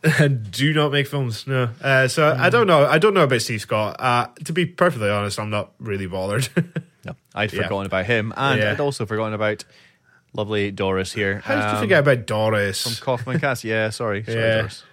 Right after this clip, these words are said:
Speaker 1: Yeah. Uh, same,
Speaker 2: Michael.
Speaker 1: same again with her. Like, nah. Uh, nah. <laughs> Nah.
Speaker 2: Nah.
Speaker 1: But, yeah, no, there's a lot of cool characters, but, like, obviously with the time setting of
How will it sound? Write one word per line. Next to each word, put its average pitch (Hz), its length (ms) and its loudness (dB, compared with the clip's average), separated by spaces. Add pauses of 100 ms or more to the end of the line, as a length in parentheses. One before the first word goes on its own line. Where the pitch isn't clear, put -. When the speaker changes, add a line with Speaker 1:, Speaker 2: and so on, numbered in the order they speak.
(220)
Speaker 1:
Yeah. 95 260 -6 (240)
Uh, 117 460 2
same, 190 200 4
Speaker 2:
Michael. 120 80 2
Speaker 1:
same 131 180 0
again 107 220 2
with 95 100 -4
her. 95 180 -2
Like, 92 320 -8 (880)
nah. 98 240 -8 (200)
Uh, 107 240 -2 (180)
nah. 113 280 -4 (100)
<laughs> - 0 - (760)
Nah. 107 240 0
Speaker 2:
Nah. 135 140 2 (540)
Speaker 1:
But, 151 260 2
yeah, 165 220 6
no, 156 140 6
there's 151 140 6
a 160 60 6
lot 180 220 8
of 131 80 -4
cool 147 240 0
characters, 127 480 0
but, 135 240 0
like, 135 160 2
obviously 139 420 2
with 135 240 -2
the 120 220 2
time 120 260 -4
setting 123 340 -4
of 120 300 -4